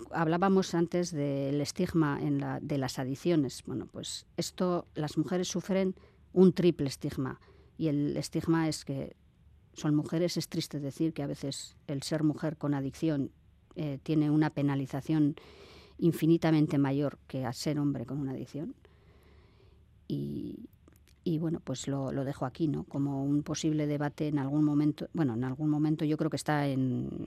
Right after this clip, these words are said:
a, a nivel social, yo creo que ya está este debate, pero creo que tenemos que seguir avanzando y, y apostando.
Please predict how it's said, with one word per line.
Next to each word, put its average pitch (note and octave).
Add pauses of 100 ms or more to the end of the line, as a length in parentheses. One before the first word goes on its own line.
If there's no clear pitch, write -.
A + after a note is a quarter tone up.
(500)
a, D#3
a D3+
nivel D3
social, D3
yo C3+
creo C#3
que C3+
ya C#3+
está D3
este C#3+
debate, D3+
pero C#3 (200)
creo D3
que C#3+
tenemos D3+
que -
seguir C#3+
avanzando E3+
y, C3+
y C3+
apostando. B2